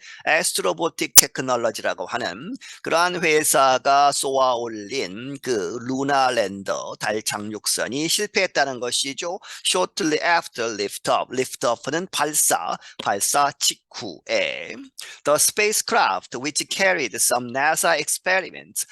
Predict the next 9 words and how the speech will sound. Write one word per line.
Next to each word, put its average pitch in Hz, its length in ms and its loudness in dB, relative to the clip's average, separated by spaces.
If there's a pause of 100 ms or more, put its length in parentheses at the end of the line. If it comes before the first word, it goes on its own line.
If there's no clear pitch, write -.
(220)
broke 190 340 0
apart 107 600 0
and 123 200 -6
burned 113 680 2
up 135 320 4 (220)
ten 202 320 2
days 139 380 0
after 110 460 -4
launch, 135 500 0